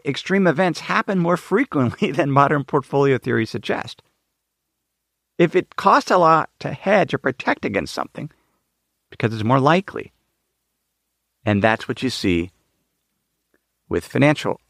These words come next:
markets. One of my favorite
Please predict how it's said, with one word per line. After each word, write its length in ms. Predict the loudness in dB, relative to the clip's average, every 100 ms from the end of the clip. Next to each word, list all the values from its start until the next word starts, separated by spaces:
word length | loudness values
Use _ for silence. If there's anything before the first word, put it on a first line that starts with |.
| _
markets. 600 | -2 -2 -2 -14 -18 -20 _ _ _ _ _ _ _ _ _ _ _ _ _ _ _ _ _ _ _ _ _ _ _ _ _ _ _ _ _ _ _ _ _ _ _ _ _ _
One 200 | -2 2
of 60 | 4
my 180 | 4 2
favorite 540 | 4 4 6 2